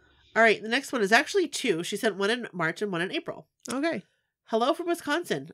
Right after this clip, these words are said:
Speaker 1: I've been wanting to text you, oh, to text that since you mentioned it in the podcast, thanks for the lucky song drop on the recent episode. I totally forgot about it. I was belting it out along with you like it was the year two thousand.
Speaker 2: Mm-hmm.
Speaker 1: And I was driving my black Dodge Neon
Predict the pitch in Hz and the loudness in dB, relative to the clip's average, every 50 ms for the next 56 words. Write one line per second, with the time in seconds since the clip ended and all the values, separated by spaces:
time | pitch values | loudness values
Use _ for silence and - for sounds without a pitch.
0 | _ - 180 190 214 214 214 226 269 320 311 - 285 254 220 - - - - 220 | _ -4 -2 0 0 0 0 0 -2 -4 -8 -2 -2 -2 -2 -2 -6 -10 -6 -2
1 | 214 214 208 208 208 214 202 - - 175 165 135 147 - - 202 190 - 254 262 | 0 2 4 4 2 2 0 0 0 0 0 0 0 -4 -6 -6 0 2 0 0
2 | 254 - - - - - - 233 269 - - 320 277 240 226 - - 233 - - | 0 0 -2 -2 -2 -4 -8 -10 -8 -4 -2 0 0 0 -2 -2 -4 -4 -4 -4
3 | 208 226 214 202 165 156 - - 170 147 135 156 151 - - - _ _ _ _ | -4 -4 0 0 0 0 0 0 -2 -2 -2 -2 -6 -12 -18 -20 _ _ _ _
4 | _ _ _ _ _ _ _ - 226 240 269 294 294 - - - 202 190 190 196 | _ _ _ _ _ _ _ 4 4 4 4 2 -4 -8 -4 -2 0 2 2 0
5 | 202 - 269 262 - - 202 190 190 190 185 190 175 175 170 - - 151 156 156 | 0 0 -4 -6 -2 0 0 0 0 0 0 2 2 2 0 -2 -6 -8 -6 -4
6 | 165 175 - - 185 127 143 147 - 147 - - 98 92 - - - 156 - 196 | -6 -6 -6 -6 -6 -6 -6 -6 -8 -8 -6 -6 -6 -6 -6 -8 -8 -6 -2 0
7 | 190 185 202 202 202 208 170 160 151 147 127 110 85 82 87 76 - - _ _ | 2 2 2 2 2 0 0 2 0 2 0 -2 -4 -4 -6 -8 -10 -12 _ _
8 | _ _ _ _ - _ _ - 196 196 175 202 190 - 285 277 269 285 269 226 | _ _ _ _ -20 _ _ 2 2 4 4 4 4 4 2 0 -2 2 2 4
9 | 208 202 202 190 175 175 170 180 180 180 165 160 151 - 151 120 165 165 175 170 | 4 4 2 2 0 0 -2 -2 -2 -2 -2 -2 -4 -4 -4 -6 -4 -4 -4 -2
10 | 170 170 - - 196 - - 170 165 151 - - - 180 160 151 - _ - - | -2 -4 -2 -4 -6 -4 0 0 2 2 0 -2 -4 -4 -4 -4 -6 _ -4 -2
11 | 190 160 180 170 156 - _ _ _ _ _ _ _ _ _ _ _ _ _ _ | 0 2 2 0 0 -4 _ _ _ _ _ _ _ _ _ _ _ _ _ _
12 | _ _ _ _ _ _ _ 202 214 220 208 214 202 - 247 262 254 233 214 202 | _ _ _ _ _ _ _ 6 10 10 10 10 8 8 6 6 6 4 4 4
13 | 190 190 165 180 165 165 190 208 - 160 151 135 135 147 151 - 175 170 170 160 | 2 2 2 2 2 2 2 0 -2 -2 0 2 2 2 0 -4 -6 -4 -2 -2
14 | 139 123 120 135 180 214 | -2 -2 -4 -6 -8 -10